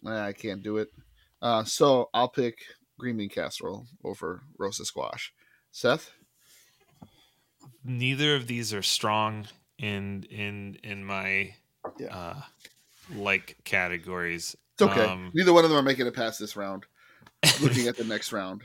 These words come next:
Speaker 1: I'll tell you.
Speaker 2: I,
Speaker 1: I'll tell you that.
Speaker 2: I think, I think I'd have to go with green bean casserole as well. Um,
Speaker 1: Yeah, I think the, for me, it's the, the fried onions on top that makes it good. But for those of you that are cooking, let me give you some advice.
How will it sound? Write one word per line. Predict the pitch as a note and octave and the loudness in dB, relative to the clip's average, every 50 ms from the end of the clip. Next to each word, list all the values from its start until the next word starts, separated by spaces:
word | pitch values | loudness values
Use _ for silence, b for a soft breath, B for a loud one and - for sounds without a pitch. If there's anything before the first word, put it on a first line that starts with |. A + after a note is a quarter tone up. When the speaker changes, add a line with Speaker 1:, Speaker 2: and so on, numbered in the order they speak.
| - - - | -18 -10 -8
Speaker 1:
I'll | G#2 A2 | -8 -8
tell | - - F2+ E2 | -6 -6 -6 -6
you. | D#2 - | -4 0
Speaker 2:
I, | - A2 A2 A2+ A#2 A#2 A#2 - | 4 4 4 6 4 2 0 -2
Speaker 1:
I'll | - | -6
tell | - - F#2 | -8 -8 -6
you | D2 - | -4 -2
that. | - | 0
Speaker 2:
I | G#2+ A2 G#2+ | 0 0 0
think, | - - A#2 A#2 A2+ A2+ - - - _ _ | 0 -2 -2 -2 -2 -6 -12 -20 -20 _ _
I | - - - G#2+ G#2+ | -6 -2 -2 -2 -2
think | - A#2+ A#2 A2 G#2+ A2 | -2 -4 -6 -4 -2 0
I'd | A2 A2 G#2+ | 0 0 0
have | A2 A2 G#2+ - | 0 -4 -6 -6
to | - | -8
go | A2 A#2 A2 G#2 | -8 -6 -6 -6
with | G2+ - | -8 -10
green | - - G2 G2 F#2+ | -12 -12 -12 -8 -8
bean | G2 F#2+ F2+ | -8 -8 -8
casserole | - - F#2+ F#2+ F#2 - - - F#2 F2+ F2 | -8 -8 -6 -6 -6 -8 -8 -8 -8 -8 -8
as | E2 E2 - | -10 -10 -12
well. | F2 F2 F2+ F#2+ F#2+ G2 A2+ A#2 _ _ _ _ _ _ _ _ _ _ _ _ _ _ _ _ _ | -8 -6 -6 -6 -6 -8 -12 -18 _ _ _ _ _ _ _ _ _ _ _ _ _ _ _ _ _
Um, | - F#2+ F2+ F2+ F2 F2 E2+ | -16 -14 -14 -12 -12 -14 -14
Speaker 1:
Yeah, | - - - - - | -14 -16 -16 -4 2
I | C#3 C#3+ | 2 2
think | C#3 - F3+ F3+ D#3+ | 4 2 0 -2 -2
the, | - B2+ - - - - - _ _ _ | -4 -6 -6 -8 -16 -20 -20 _ _ _
for | - - D3 B2+ | -4 -2 0 0
me, | B2 C3+ E3 | 2 0 0
it's | D#3+ B2+ | 0 -2
the, | B2+ B2 - - - - - | -2 -4 -6 -6 -12 -10 -8
the | B2+ | -8
fried | B2+ - - C#3+ C3+ C3 B2 | -6 -2 2 2 4 4 2
onions | - B2 B2 A#2+ A#2+ A2+ G#2+ - | 2 -2 -2 -2 -2 -4 -4 -6
on | G2 G2 | -8 -8
top | G2+ - G2+ F2+ F#2 F#2+ - _ _ - | -8 -6 -6 -6 -6 -6 -10 _ _ -10
that | - G2 F2+ | -8 -6 -6
makes | G2+ G2+ - - | -6 -8 -8 -10
it | G#2+ G2 A#2+ | -12 -8 -6
good. | G#2+ G2 - B C#3 C3 B | -6 -6 -6 B -14 -10 B
But | - F#3 D#3 - B B B B | 8 8 8 8 B B B B
for | - - D3 | 4 6 8
those | C#3+ D3 F3 G3+ G3 | 10 10 10 10 10
of | B3 | 8
you | C4 C4 | 8 10
that | B3 A#3 A3+ | 10 10 8
are | G#3 | 8
cooking, | - - - G#3+ G3+ - B2+ G#2 G2 F#2+ - - b b b b b b b b _ - | 6 4 4 4 4 2 0 -4 -4 -8 -12 -16 b b b b b b b b _ 0
let | C#3+ F#3 | 2 4
me | A3+ B3+ | 4 4
give | A3+ B3 B3 A#3 | 4 4 4 4
you | A3+ G#3+ | 2 2
some | - G#3 F3 | 2 2 2
advice. | D#3+ C3+ A#2+ B2+ A#2+ G#2 C#2 - - - - - | 2 2 2 0 0 0 -2 -4 -6 -8 -10 -10